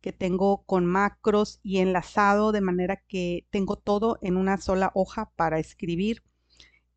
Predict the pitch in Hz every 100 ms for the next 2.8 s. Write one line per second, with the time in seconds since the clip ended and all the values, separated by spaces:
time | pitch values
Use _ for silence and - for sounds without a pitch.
0 | - 240 240 247 - 190 196 180 - 180
1 | - - - 185 180 180 175 _ - 214
2 | - 226 214 214 202 202 196 -